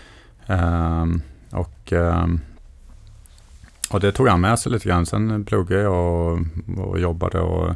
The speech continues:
och någonstans så kontaktade både Magnus och Micke mig och sa liksom att, ja, men vi, vi har den här tanken och funderar på att starta upp liksom,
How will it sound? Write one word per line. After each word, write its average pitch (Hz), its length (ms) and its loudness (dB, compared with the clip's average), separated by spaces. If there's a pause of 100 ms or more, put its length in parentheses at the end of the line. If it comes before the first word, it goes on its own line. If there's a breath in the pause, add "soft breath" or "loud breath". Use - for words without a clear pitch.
(800 loud breath)
och 101 180 -2
någonstans 90 400 -2
så 85 260 0
kontaktade 87 600 -2
både 82 580 0
Magnus 82 400 -2
och 85 60 0
Micke - 320 -6 (600 loud breath)
mig 82 400 0
och 80 340 -4
sa 82 180 -4
liksom 82 240 -6
att, 85 120 -6
ja, 90 140 -2
men 90 160 -2
vi, 85 200 0
vi 82 220 -2
har 82 140 -2
den 82 120 0
här 82 240 -2
tanken 82 580 -4
och 80 560 -4
funderar 82 320 -4
på - 200 -6
att 85 60 -4
starta - 300 -8
upp - 300 -6
liksom, - 360 -6